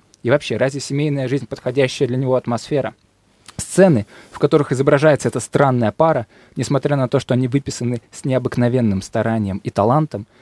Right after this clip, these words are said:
рисуют нам в Лёвине человека, решившегося проделать всё, что при известных обстоятельствах проделывают счастливые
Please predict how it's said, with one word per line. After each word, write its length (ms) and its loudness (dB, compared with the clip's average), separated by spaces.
рисуют 420 -4
нам 180 0
в 60 -2
Лёвине 320 4
человека, 540 0
решившегося 800 -2
проделать 480 0
всё, 400 0
что 180 -6
при 180 -2
известных 440 -2
обстоятельствах 720 -2
проделывают 520 0
счастливые 600 0